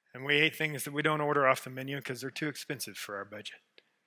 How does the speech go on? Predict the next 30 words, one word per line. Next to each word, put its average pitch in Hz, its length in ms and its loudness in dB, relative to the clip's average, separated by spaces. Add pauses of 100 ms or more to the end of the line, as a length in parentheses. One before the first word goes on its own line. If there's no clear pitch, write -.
(1400)
And 151 140 -4
we 170 120 2
enjoyed 131 480 -4
it. - 400 -14 (2250)
And 131 80 -14
we 151 120 -4
lived 139 440 -8
it. - 360 -10 (160)
We 160 120 -4
experienced 135 840 -8
it. - 280 -18 (920)
And 139 80 -10
God's 156 240 2
grace 139 460 0 (220)
is 135 140 -6
the 139 80 -4
exact 131 520 -2
same 127 280 -4
for - 160 -10
you 110 240 -12
and 107 100 -12
I. - 140 -8 (1700)
It 165 140 6
is 156 140 4
free. 160 460 0
There's 139 240 -2
nothing 151 360 -8
you 156 120 -8
can 151 160 -6
do. 107 160 -12